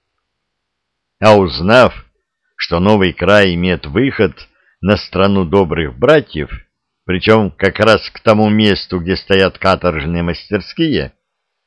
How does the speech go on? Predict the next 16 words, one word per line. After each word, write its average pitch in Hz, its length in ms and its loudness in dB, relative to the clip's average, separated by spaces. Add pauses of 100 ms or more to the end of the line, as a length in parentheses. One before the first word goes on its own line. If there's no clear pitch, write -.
(300)
изгои 170 440 6
устроили 160 600 2
мгновенный 127 640 2
набег 85 480 0 (600)
и, 160 100 0
не 147 140 4
потеряв 101 600 2
ни 107 120 2
одного 101 420 0
человека, 139 720 0 (680)
в 98 180 -6
девятеро 135 640 4
увеличили 117 600 0
мощь 120 360 2 (100)
своей 117 380 4
артиллерии, 92 920 -2